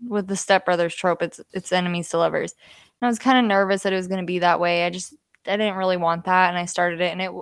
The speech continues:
it wasn't that way. They kinda portrayed in the blurb like it could be,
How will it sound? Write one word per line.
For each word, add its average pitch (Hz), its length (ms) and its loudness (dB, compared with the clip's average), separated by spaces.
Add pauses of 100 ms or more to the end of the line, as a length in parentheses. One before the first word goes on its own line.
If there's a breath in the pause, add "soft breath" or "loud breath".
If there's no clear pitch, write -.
it 208 140 0
wasn't 196 400 4
that 175 160 2
way. 180 180 -6
They 190 120 -4
kinda 226 260 2
portrayed 202 580 0 (340 soft breath)
in 214 140 2
the 208 60 4
blurb 196 320 4
like 196 180 2
it 190 120 0
could 185 240 0
be, 202 320 -2